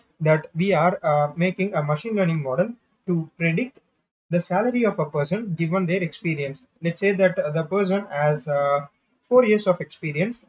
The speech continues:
and the salary that they are, uh, getting currently is about thirty thousand rupees per month. And let's say that we are, uh, using this experience, uh, data, that is the number of years of experience, which is four years in this case,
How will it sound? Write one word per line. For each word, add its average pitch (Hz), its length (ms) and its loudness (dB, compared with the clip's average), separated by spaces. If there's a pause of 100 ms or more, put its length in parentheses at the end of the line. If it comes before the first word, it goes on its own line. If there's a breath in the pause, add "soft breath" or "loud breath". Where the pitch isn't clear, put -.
and 160 240 -2
the 165 100 0
salary 202 460 0
that 165 340 -2
they 160 120 -2
are, 151 200 2
uh, 151 120 0
getting 165 400 -2
currently 180 540 0
is 160 120 -2
about 175 260 -2
thirty 208 280 0
thousand 151 340 0
rupees 185 300 -6
per 165 260 0
month. 131 200 -8 (540)
And 170 360 2
let's 196 180 0
say 220 160 2
that 208 180 -2
we 185 140 2
are, 180 160 6
uh, 165 160 6
using 214 360 -2
this 202 180 -2
experience, 202 640 -2
uh, 143 260 4
data, 139 300 -2
that 147 120 -4
is 185 140 -2
the 160 100 -2
number 160 220 0
of 180 180 2
years 180 300 -2
of 156 180 -6
experience, 165 460 -4
which 156 140 -12
is 170 240 -6
four 202 180 2
years 170 240 -2
in 151 80 -4
this 147 160 -6
case, 175 320 -6